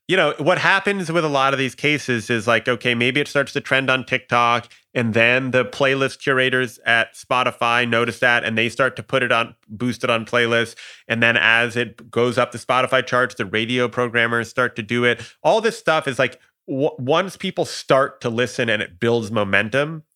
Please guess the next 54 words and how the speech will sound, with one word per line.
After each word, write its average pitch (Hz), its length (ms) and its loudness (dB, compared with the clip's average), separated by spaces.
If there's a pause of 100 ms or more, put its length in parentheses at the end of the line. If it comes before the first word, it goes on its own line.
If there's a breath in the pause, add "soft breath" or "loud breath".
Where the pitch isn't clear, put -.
that 123 220 2
momentum 127 640 0
can 117 200 -4
build 110 560 2
very 117 440 2
quickly. 95 600 -4
And 104 160 0
then 117 100 4
it's 123 120 -2
just 127 200 -4
a 113 60 -2
matter 104 460 2
of, 87 120 -8
like, 98 160 -4
riding 101 540 0
that 98 260 0
wave 92 520 -2 (380 loud breath)
and, 101 280 -2
and 101 280 0
seeing 110 360 2
how 104 180 4
long 95 320 2
you 92 120 -4
can 92 180 -6
keep - 260 -4
it 95 120 -2
in 98 280 -2
the 87 80 0
culture. 101 460 -2
It's 101 180 0
like 151 160 4
what 147 80 2
happened, 127 480 0 (320 loud breath)
I 131 60 0
mean, 135 160 0
similarly 143 640 0
with, 127 320 0
I 135 60 2
mean, 143 100 0
there's, 151 180 2
there's 147 200 2
other 147 180 2
ones. 131 200 0
Like, 120 140 2
I 127 80 4
wrote 139 220 0
a, 120 160 -2
about 113 340 0
this 110 160 -6
song 107 280 0
last 101 360 2
year 95 200 0
that 92 120 0
was, 92 240 -6